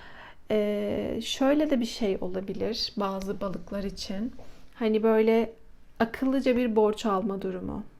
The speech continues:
Yani ne demek? E, hani atıyorum bir kredi çekersiniz ama onu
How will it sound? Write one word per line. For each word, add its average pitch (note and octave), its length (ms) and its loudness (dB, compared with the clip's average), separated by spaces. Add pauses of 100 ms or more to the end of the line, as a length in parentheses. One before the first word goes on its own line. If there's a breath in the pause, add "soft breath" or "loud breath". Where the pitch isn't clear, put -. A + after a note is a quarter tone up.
(300)
Yani G#3+ 260 0
ne A3 160 0
demek? G#3 640 -8 (100)
E, G3+ 360 -8 (360)
hani A3+ 200 -2 (100)
atıyorum A3+ 520 0
bir A#3+ 100 -4
kredi A3+ 340 0
çekersiniz G#3 640 -4
ama G#3+ 160 0
onu G#3 140 -6